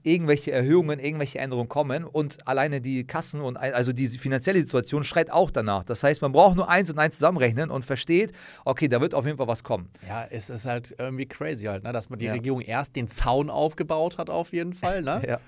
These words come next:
Speaker 2: Ja, dass man sagt, okay, wegziehen machen wir super teuer, egal ob du jetzt Investment hast, eine Firma hast oder generell einfach am Start bist, ja,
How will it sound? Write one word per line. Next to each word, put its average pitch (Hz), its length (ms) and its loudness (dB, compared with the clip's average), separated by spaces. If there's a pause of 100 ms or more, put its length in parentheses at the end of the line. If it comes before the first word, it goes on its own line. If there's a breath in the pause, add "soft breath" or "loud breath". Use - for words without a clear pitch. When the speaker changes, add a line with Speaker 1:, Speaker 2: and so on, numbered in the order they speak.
Speaker 2:
Ja, 147 160 2
dass 127 160 -2
man 131 160 -4
sagt, 127 180 0
okay, 143 480 -2
wegziehen 151 760 -4
machen 139 300 -4
wir 123 240 -2
super 143 380 -4
teuer, 143 400 -4
egal 123 300 0
ob - 140 -6
du 135 80 -4
jetzt 127 140 -4
Investment 131 580 -8
hast, 135 240 -4
eine 127 100 -10
Firma 139 420 -6
hast 131 200 -10
oder 117 220 -6
generell 123 460 -4
einfach - 360 -8
am 107 140 -10
Start 131 260 -8
bist, 120 200 -10
ja, 123 140 -4